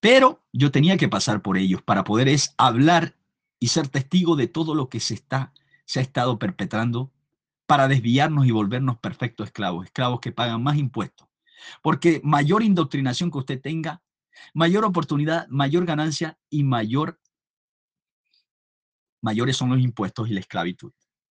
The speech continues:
Sí, señor, señor, un hecho innegable. La crea usted o no, llore.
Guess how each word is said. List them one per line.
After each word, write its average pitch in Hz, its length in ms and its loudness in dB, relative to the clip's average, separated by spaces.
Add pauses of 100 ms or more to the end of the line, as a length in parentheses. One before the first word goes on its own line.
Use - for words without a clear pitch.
(1600)
Sí, - 220 0
señor, 139 280 2
señor, 95 220 -2
un 120 100 -2
hecho 123 280 -6
innegable. 120 1200 -10 (2000)
La 90 160 -8
crea 120 180 -6
usted 135 240 -8
o 151 80 -4
no, 165 160 -2
llore. 117 540 -4